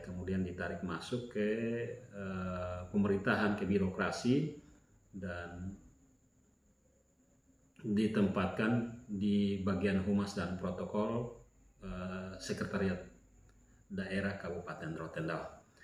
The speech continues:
Kemudian, eh, tiga tahun di sana, pada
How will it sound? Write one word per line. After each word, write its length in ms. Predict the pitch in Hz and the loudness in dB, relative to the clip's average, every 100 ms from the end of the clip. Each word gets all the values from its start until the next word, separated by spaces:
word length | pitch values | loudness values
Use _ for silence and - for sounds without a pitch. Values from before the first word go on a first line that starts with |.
| - - _ _ | -20 -20 _ _
Kemudian, 560 | 80 82 92 92 92 101 | -12 -6 -4 -2 -2 -4
eh, 160 | 85 - | -8 -6
tiga 160 | 98 92 | -2 -2
tahun 240 | 87 92 | -2 -4
di 80 | 92 | -2
sana, 320 | 92 120 185 | 2 4 4
pada 300 | 113 95 104 | 2 2 2